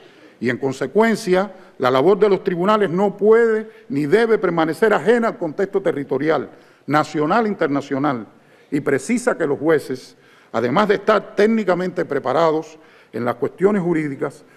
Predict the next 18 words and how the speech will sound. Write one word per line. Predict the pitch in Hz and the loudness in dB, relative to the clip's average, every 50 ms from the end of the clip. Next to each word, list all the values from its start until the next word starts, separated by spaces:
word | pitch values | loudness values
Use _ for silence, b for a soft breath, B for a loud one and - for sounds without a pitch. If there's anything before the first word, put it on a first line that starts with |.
| b b b | b b b
estén | b 123 120 - - 208 214 208 202 | b -6 -4 0 0 0 0 0 0
también | - 175 170 170 190 214 214 202 185 175 175 | -2 -2 -2 0 0 0 0 0 0 0 2
muy | 185 226 262 285 277 262 | 2 4 4 4 4 2
informados | 233 175 - 143 156 151 151 156 175 190 185 170 165 170 - - - B B B B B B B | 0 -2 -4 -4 -2 -2 -2 -2 0 0 0 0 0 -4 -6 -12 -20 B B B B B B B
de | 127 139 | 0 2
lo | 135 139 - | 2 2 0
que | 143 | -2
acontece | 131 - 139 135 135 - 220 226 - - | -2 -2 -4 -4 -2 0 0 0 0 0
en | 202 165 | -2 0
la | 156 139 | 0 0
sociedad | - 143 127 - 143 135 147 185 190 180 180 - - b b b b b b b b b | -2 -4 -6 -2 0 2 4 4 4 2 -2 -8 -20 b b b b b b b b b
y | - 120 | -14 -12
sean | 113 - - 185 196 190 | -6 -2 0 2 2 0
sagaces, | - - - 135 123 117 151 190 185 - - - 156 147 - - - b b b b b b b b - | -2 -4 -6 -6 -2 0 2 2 2 0 -4 -10 -12 -12 -14 -20 -20 b b b b b b b b 0
perspicaces | 208 202 190 170 - - - - 123 - - 190 185 170 - - 160 - - | 0 0 0 0 -8 -14 -14 -14 -8 0 2 2 2 2 -2 -8 -12 -8 -8
en | 147 | -8
su | 127 - - 139 | -8 -6 -4 -4
desempeño | 131 120 - 135 123 120 - 214 220 208 196 175 | -4 -4 -4 -6 -6 -2 0 0 2 2 0 -4